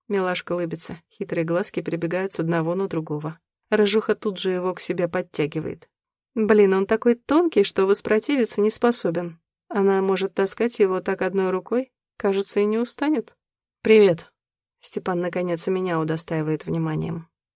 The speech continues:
Глаза сразу опускает и обнимает рыжуху за талию. Оу, Санта-Барбара в самом разгаре.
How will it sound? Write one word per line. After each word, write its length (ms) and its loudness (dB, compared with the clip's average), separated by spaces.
Глаза 460 0
сразу 360 -2
опускает 600 -2
и 20 0
обнимает 540 -2
рыжуху 420 -2
за 180 0
талию. 460 -8
Оу, 480 -2
Санта-Барбара 840 0
в 100 -6
самом 320 -2
разгаре. 480 -4